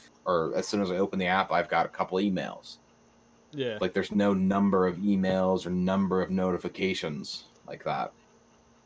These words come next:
Speaker 2: I don't know if the iPhone does that or not. Maybe I should check. Maybe that'll solve my problem. I never thought of that. Like, a whole week, I've, I've been annoyed, 'cause I like having, like, no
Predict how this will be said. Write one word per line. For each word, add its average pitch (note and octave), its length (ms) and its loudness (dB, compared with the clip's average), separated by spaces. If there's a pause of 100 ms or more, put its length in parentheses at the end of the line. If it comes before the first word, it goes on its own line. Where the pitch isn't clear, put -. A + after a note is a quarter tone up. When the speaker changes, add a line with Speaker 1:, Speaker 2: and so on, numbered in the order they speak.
(180)
Speaker 2:
I D#3 80 -4
don't D#4+ 120 -6
know F3+ 60 -4
if C#3+ 80 -8
the C3+ 80 -6
iPhone C3+ 360 -4
does C#3+ 200 -8
that C#3+ 100 -8
or C#3+ 100 -10
not. D#3+ 220 -12 (280)
Maybe C3 160 -10
I D#3 40 -8
should - 160 -16
check. B2+ 240 -12
Maybe B2+ 120 -4
that'll D#3 180 -4
solve C3+ 220 -8
my A#2 100 -8
problem. A#2+ 360 -10 (220)
I B2+ 60 -16
never C#3 180 -12
thought C3 220 -8
of E2 40 -14
that. B1 160 -18 (840)
Like, C#3+ 180 -2
a D3 60 0
whole D#3+ 260 2
week, D3 240 2
I've, B2 180 -2 (420)
I've B2 140 -2
been C3+ 120 -2
annoyed, A#2+ 460 -6
'cause A2+ 140 -12
I C3 100 -2
like C3+ 200 -4
having, C#3 320 -2
like, A#2+ 180 -6 (120)
no B2+ 340 -2